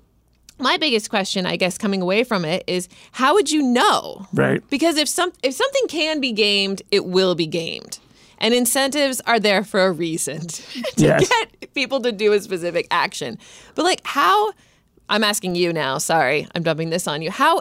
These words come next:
Speaker 1: how are you able to even know?
Speaker 2: That's a really good question. I mean, of course you can ask, but you don't know if you're getting the right answer. You would think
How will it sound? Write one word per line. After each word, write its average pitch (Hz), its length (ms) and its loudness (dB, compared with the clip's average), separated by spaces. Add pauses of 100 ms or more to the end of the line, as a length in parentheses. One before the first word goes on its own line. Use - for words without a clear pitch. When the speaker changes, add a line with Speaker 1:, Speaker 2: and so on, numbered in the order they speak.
Speaker 1:
how 392 360 2 (200)
are 285 100 -4
you 320 220 0
able 311 260 -2
to 294 100 -6
even 262 440 -4
know? 247 560 0 (400)
Speaker 2:
That's 247 180 2
a 302 60 2
really 190 240 6
good 170 180 4
question. 202 400 2
I 156 40 2
mean, 175 80 4
of 170 100 0
course 220 260 4
you 240 60 0
can 226 160 2
ask, - 540 -4 (180)
but 156 100 0
you 151 100 4
don't 151 220 2
know 151 140 2
if - 120 -4
you're - 140 -6
getting 143 220 0
the 139 60 -2
right 143 180 -2
answer. 127 580 -4
You 165 220 4
would 143 200 2
think - 800 0